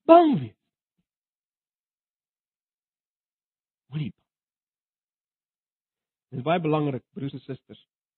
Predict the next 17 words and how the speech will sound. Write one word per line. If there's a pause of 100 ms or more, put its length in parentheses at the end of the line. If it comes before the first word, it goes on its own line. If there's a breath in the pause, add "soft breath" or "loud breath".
(280)
dat
ons (720)
hom (1120)
dan
sal
verwelkom
in
die
boot. (2000)
Saam
met
ons
sal
neem. (1200)
Dit
is
uiters